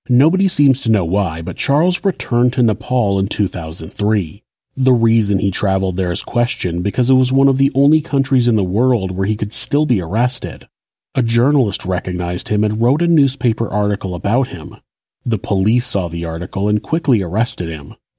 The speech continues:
He was convicted of two murders and sentenced to life in prison. His ex-wife, Chantal,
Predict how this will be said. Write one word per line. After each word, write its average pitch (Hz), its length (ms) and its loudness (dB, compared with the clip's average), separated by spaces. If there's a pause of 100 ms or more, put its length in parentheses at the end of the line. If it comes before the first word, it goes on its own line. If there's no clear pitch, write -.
He 143 200 2
was 147 200 4
convicted 127 600 0
of 107 160 -4
two 160 260 0
murders 95 520 0
and 92 160 0
sentenced 117 520 0
to 131 80 0
life 104 320 0
in 90 120 -4
prison. 107 540 -2 (400)
His 110 200 0
ex-wife, 101 800 -2
Chantal, 110 840 0